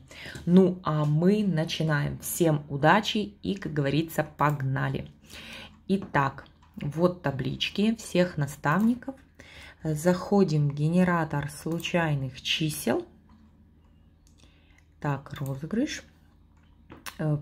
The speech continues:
первый подарок. У нас участников всего сто шесть. Это сто восемьдесят девять номерков. Так, сто восемьдесят девять.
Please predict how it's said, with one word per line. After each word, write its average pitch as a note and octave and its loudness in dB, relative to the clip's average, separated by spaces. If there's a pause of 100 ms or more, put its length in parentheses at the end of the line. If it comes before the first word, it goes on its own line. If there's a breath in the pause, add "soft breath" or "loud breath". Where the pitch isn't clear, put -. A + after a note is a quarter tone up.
(120)
первый F3+ 6
подарок. D3 0
У E3+ -4
нас E3 0 (160)
участников D3+ 0
всего D3 2
сто C#3+ 0
шесть. - 0
Это G#3 0
сто - -6
восемьдесят E3 -6
девять D3+ -2 (1200 loud breath)
номерков. D#3 -2 (2250 soft breath)
Так, E3 -4
сто - -4
восемьдесят F#3 -2
девять. C#3+ -2